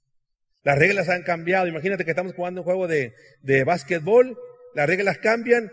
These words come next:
y ahora tenemos pelota de ping pong. Nuevo juego, nueva era,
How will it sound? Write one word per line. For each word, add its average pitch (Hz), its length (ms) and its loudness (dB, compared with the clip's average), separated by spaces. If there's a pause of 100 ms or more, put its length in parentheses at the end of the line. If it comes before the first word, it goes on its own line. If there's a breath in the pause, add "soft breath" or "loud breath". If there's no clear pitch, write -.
(140)
y 147 60 -4
ahora 175 160 4
tenemos 175 300 -4
pelota 175 340 -2
de 160 60 -2
ping 175 260 -12
pong. 170 300 -6 (100)
Nuevo 175 320 -4
juego, 208 480 -2
nueva 180 340 -2
era, 202 340 -2